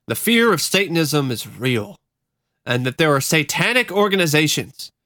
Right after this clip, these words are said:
that are trying to recruit children into their rituals all over America. And then he points to heavy metal music as one of the gateways to Satanism, of course. Um, now, this is an actual quote,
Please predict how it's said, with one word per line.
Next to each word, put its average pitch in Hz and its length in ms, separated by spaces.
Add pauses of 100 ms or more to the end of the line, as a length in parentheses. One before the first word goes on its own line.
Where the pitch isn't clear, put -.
that 131 100
are 131 80
trying 151 320
to 147 60
recruit 156 420
children 135 540 (360)
into 131 180
their 135 140
rituals 131 560 (460)
all 135 200
over 131 240
America. 107 420 (720)
And 147 120
then 175 120
he 190 120
points 175 360
to 151 100
heavy 147 220
metal 131 260
music 123 400
as 113 100
one 123 140
of 117 80
the 123 80
gateways 113 580
to 113 100
Satanism, - 720 (260)
of - 140
course. - 440 (1120)
Um, 151 640 (680)
now, 160 180
this 220 180
is 240 120
an 226 80
actual 180 300
quote, 131 540